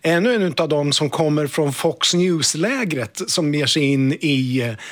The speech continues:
politiken. Och, eh, naturligtvis har han också stöd då från Donald Trump. Som det ser ut nu så är det de här två som ligger i topp två och förväntas gå vidare till slutduellen i november. Men som du sa, det var ju absolut inga superstjärnor till namn. Det är ju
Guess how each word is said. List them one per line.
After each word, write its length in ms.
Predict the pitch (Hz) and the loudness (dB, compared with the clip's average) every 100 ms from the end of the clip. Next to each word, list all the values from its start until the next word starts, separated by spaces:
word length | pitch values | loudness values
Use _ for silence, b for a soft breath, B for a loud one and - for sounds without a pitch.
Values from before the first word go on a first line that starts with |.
| B B | B B
politiken. 720 | - 143 139 151 123 - 127 135 | -2 0 0 0 0 0 0 0
Och, 320 | 147 135 156 | -2 0 0
eh, 80 | 143 | 0
naturligtvis 460 | 156 170 165 151 | 0 0 0 -2
har 100 | 151 | -2
han 260 | 139 143 139 | 0 0 0
också 340 | 120 135 135 | -2 -4 0
stöd 380 | - - 165 143 | 0 2 2 2
då 140 | 131 | 0
från 560 | 120 139 123 123 120 143 143 120 | 0 0 0 0 -4 -8 -8 -2
Donald 300 | 135 131 127 | 0 0 0
Trump. 320 | 175 110 - B B B B | -2 -2 -8 B B B B
Som 160 | B 180 | B 2
det 80 | 185 | 4
ser 140 | 233 | 2
ut 200 | 247 - | 2 0
nu 220 | 151 135 | 0 2
så 160 | 135 170 | 2 2
är 140 | 156 | 2
det 60 | 214 | 2
de 160 | 165 131 | 0 0
här 220 | 139 135 | 0 -2
två 200 | - 117 | -2 -2
som 220 | 135 131 | 0 0
ligger 640 | 151 185 151 156 139 127 | 0 0 0 0 0 -2
i 300 | 170 131 120 - | 0 0 0 -2
topp 320 | 135 - - | -4 -4 -6
två 400 | - 139 117 110 - | -4 -2 -2 -4 -4
och 240 | 135 - | -4 -4
förväntas 560 | - 139 160 143 131 - | -2 0 0 0 -2 -2
gå 100 | 131 | 0
vidare 340 | 139 143 139 | 2 2 0
till 300 | 127 123 117 | 0 0 0
slutduellen 640 | - 123 - 139 135 123 120 | 0 0 0 0 0 -2 0
i 120 | 123 | 0
november. 540 | 135 180 170 107 107 B B B | 0 0 0 -2 -10 B B B
Men 200 | 156 156 | 0 2
som 120 | 156 | 0
du 80 | 147 | 2
sa, 240 | 175 123 | 0 0
det 80 | 143 | 0
var 100 | 147 | 2
ju 100 | 151 | 0
absolut 440 | 135 160 170 180 | 0 0 0 0
inga 180 | 185 143 | 0 0
superstjärnor 760 | - 165 135 135 - 208 196 151 | 0 0 0 -4 0 0 0 -2
till 120 | 135 | -2
namn. 220 | 123 117 | -4 -4
Det 80 | 151 | 0
är 80 | 170 | 0
ju 200 | 160 | 0